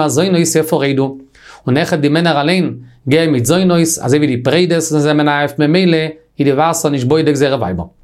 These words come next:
ברנגט מיר נאר געראטענע זאכן, זאכן, וואס ער געגאקט. ווי שמעס, יוסי בן אליעזר, איש סרידא, ויוסי בן יהודה, איש ירושלים, בטלו אש קולות. זיי בטל געווארן, די מענטשן, וואס זיי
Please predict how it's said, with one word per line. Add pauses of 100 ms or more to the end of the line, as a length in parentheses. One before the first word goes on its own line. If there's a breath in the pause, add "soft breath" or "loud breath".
(600 loud breath)
ברנגט
מיר
נאר
געראטענע
זאכן,
זאכן,
וואס
ער
געגאקט. (280 soft breath)
ווי
שמעס,
יוסי
בן
אליעזר,
איש
סרידא,
ויוסי
בן
יהודה,
איש
ירושלים, (320 loud breath)
בטלו (120)
אש
קולות. (580 loud breath)
זיי
בטל
געווארן,
די
מענטשן,
וואס
זיי